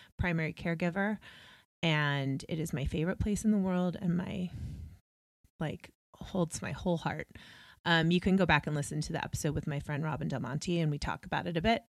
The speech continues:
And also, she's hilarious. Uh, anyway, uh, if you go to experience camps dot org,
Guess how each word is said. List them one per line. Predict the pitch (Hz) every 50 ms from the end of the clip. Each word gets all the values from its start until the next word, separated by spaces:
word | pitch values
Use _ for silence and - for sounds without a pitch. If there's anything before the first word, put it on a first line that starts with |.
| _ -
And | - 156 147
also, | 135 131 - 139 139
she's | 139 - 156 156 165 - - - 180
hilarious. | - 175 156 147 123 113 82 208 202 185 - - - - - - - - - - - _ _ -
Uh, | 185 180 180 175 170 170
anyway, | - 208 208 214 196 180 160 156 151 156 156 - - _ _ _ -
uh, | 175 170 160 160 139
if | 151 160
you | 202 170
go | 190 185
to | 196
experience | 190 175 - - 175 156 156 143 -
camps | - - 156 147 160 -
dot | - 151 - -
org, | - 147 147 147 160 170 - -